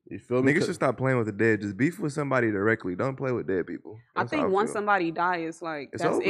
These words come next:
Speaker 3: it. Yeah.
Speaker 2: Yeah, leave their name
Speaker 3: Like,
Speaker 2: out that
Speaker 3: why?
Speaker 2: shit. Just go
Speaker 3: Yeah.
Speaker 2: to the next person that's alive.
Speaker 1: Now, like, to
Speaker 2: You know
Speaker 1: be
Speaker 2: what I'm
Speaker 1: fair,
Speaker 2: saying?
Speaker 1: though, so in a conversation, the person I think screenshot is something unfortunate that, that, that happened to,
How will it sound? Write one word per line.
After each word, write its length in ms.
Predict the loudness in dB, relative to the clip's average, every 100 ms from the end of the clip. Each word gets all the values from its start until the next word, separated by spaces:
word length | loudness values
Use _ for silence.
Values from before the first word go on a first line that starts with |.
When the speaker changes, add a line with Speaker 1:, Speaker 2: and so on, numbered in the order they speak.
| 2 0
Speaker 3:
it. 60 | -6
Yeah. 340 | -4 -2 -2 -4
Speaker 2:
Yeah, 240 | -4 -4
leave 220 | -2 -2
their 100 | -2
name 180 | -4 -4
Speaker 3:
Like, 120 | -2
Speaker 2:
out 100 | 0
that 100 | 0
Speaker 3:
why? 180 | 0 0
Speaker 2:
shit. 80 | -2
Just 140 | -4
go 140 | 0 0
Speaker 3:
Yeah. 80 | 0
Speaker 2:
to 80 |
the 60 | -2
next 240 | -2 -2
person 220 | -4 -4 -4
that's 160 | -4
alive. 400 | -2 -2 -4 -6 _ -6
Speaker 1:
Now, 260 | 2 4 6
like, 280 | 4 2
to 40 | 0
Speaker 2:
You 60 |
know 60 | -4
Speaker 1:
be 0 |
Speaker 2:
what 80 | 2
I'm 40 |
Speaker 1:
fair, 100 | 6
Speaker 2:
saying? 120 | 8 8
Speaker 1:
though, 360 | 4 4 -2 _ _ _ _ _ _
so 240 | -4 0 2
in 160 | 4
a 80 | 4
conversation, 840 | 4 2 2 2 2 2 -2 -6 -12 _ _ _ _ -18
the 320 | -10 0 0
person 440 | 6 6 8 6
I 100 | 2
think 260 | 4 0 -2
screenshot 640 | -6 0 0 2 4 4
is 100 | 2 0
something 320 | -2 0 -2
unfortunate 540 | -2 -2 -2 -2 -2
that, 320 | 0 -2 -2 -2
that, 460 | 0 0 -4 -8 -4
that 160 | -2
happened 380 | 0 -2 -2 -8
to, 320 | -6 -4 -4